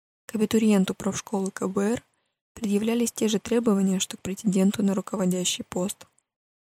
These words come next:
И даже более жесткие. Не просто служба в горячей точке, а обязательно боевые достижения и награды. Не просто работа на благо Родины в зараженной и нищей тьму таракани,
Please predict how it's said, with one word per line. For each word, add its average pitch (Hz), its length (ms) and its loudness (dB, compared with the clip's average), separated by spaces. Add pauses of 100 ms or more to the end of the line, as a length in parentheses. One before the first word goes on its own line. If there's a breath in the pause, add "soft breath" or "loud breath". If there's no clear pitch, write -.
(200)
И 214 60 6
даже 208 260 6
более 196 360 4
жесткие. - 480 -4 (640)
Не 208 100 6
просто 220 340 -2
служба 208 380 0
в 208 60 -4
горячей 196 400 -2
точке, 208 480 -4 (300)
а 208 100 -2
обязательно 190 560 2
боевые 196 420 2
достижения 196 760 0
и 208 40 2
награды. 196 540 -2 (600)
Не 214 160 4
просто - 340 0
работа 202 400 2
на 185 140 0
благо 185 340 0
Родины 190 380 4
в 190 40 0
зараженной 190 580 2
и - 120 0
нищей 196 400 6
тьму 196 220 2
таракани, 196 640 -2